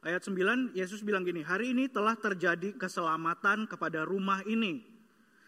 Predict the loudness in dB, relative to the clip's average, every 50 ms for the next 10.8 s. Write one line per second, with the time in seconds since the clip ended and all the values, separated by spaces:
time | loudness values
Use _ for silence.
0 | -20 _ _ 4 4 4 4 2 2 6 8 8 8 8 8 6 4 0 -4 -10
1 | -20 -20 -20 -20 _ _ _ -2 0 2 2 2 2 0 -2 0 2 4 4 4
2 | 2 0 -6 -18 -20 -20 -8 -6 -4 0 0 0 0 0 0 2 2 4 4 4
3 | 2 -4 -8 -12 -18 -20 -8 -4 -2 0 0 0 2 2 0 0 0 -2 -4 -2
4 | -2 -2 -2 -2 -2 -4 -4 -4 -6 -6 -8 -8 -10 -8 -8 -6 -6 -6 -8 -8
5 | -6 -6 -6 -6 -6 -6 -8 -10 -10 -12 -14 -14 -14 _ _ _ _ _ _ _
6 | _ _ _ _ _ _ _ _ _ _ _ _ _ _ _ _ _ _ _ -10
7 | -10 -8 -8 -6 -4 -4 -4 -2 -2 -4 -4 -4 -6 -8 -2 0 0 0 0 _
8 | -20 -20 _ _ _ _ -8 -8 -8 -6 -4 -2 0 2 0 0 0 -2 -2 -2
9 | 0 0 0 0 -2 -6 -12 -6 -6 -4 -2 -2 -2 -2 -2 -2 -4 -6 -4 -4
10 | -2 -2 -2 -2 0 0 0 2 2 0 0 0 0 0 0